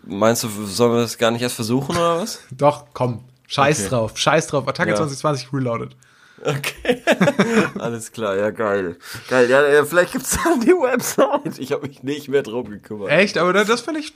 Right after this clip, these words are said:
Speaker 2: toll, wenn's mal wieder, wenn's, wenn's die Website
Speaker 1: Ich
Speaker 2: gäbe.
Speaker 1: weiß, äh, ich weiß. Aber jetzt hab ich auch schon wieder vergessen, wie das geht. Ja, mein Fahrrad hat so viel Aufmerksamkeit auf sich gezogen. Da.
Speaker 2: Ja, äh, deswegen braucht das
Speaker 1: Ja.
Speaker 2: Fahrrad braucht, ist das Einzige, was,
Speaker 1: Ja.
Speaker 2: glaub ich, nicht noch mehr Sendezeit
Speaker 1: Ja.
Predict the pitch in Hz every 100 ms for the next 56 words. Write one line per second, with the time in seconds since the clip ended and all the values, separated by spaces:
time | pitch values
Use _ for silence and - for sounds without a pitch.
0 | - - 143 127 113 113 127 113 113 110
1 | 98 123 120 131 117 127 196 208 - 127
2 | 113 151 131 170 196 202 196 185 180 170
3 | 151 139 - - - - 92 127 127 127
4 | 117 104 90 98 95 80 58 60 50 -
5 | - - _ _ - _ _ - 117 120
6 | 117 131 123 120 120 117 113 113 107 110
7 | 104 - 98 90 - - - 151 156 160
8 | 165 185 170 156 147 156 147 151 143 -
9 | - 127 139 135 123 113 120 110 - 101
10 | - - - - 98 104 92 139 131 -
11 | - 139 160 175 151 165 180 180 170 156
12 | 151 151 107 170 185 170 160 - - -
13 | - 135 147 160 156 139 135 104 143 131
14 | 165 165 151 151 135 127 123 117 123 120
15 | 110 113